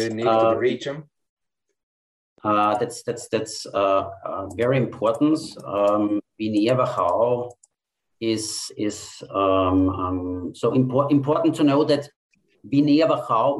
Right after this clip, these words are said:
Speaker 2: is not the, um, is not a group of, of producers with the same idea and, and,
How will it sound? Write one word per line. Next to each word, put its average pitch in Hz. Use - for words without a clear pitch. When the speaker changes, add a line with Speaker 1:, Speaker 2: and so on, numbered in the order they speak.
Speaker 2:
is 135
not 139
the, 127
um, 98
is -
not 147
a -
group 143
of, 120
of 110
producers 139
with 123
the 131
same 127
idea 127
and, 107
and, 101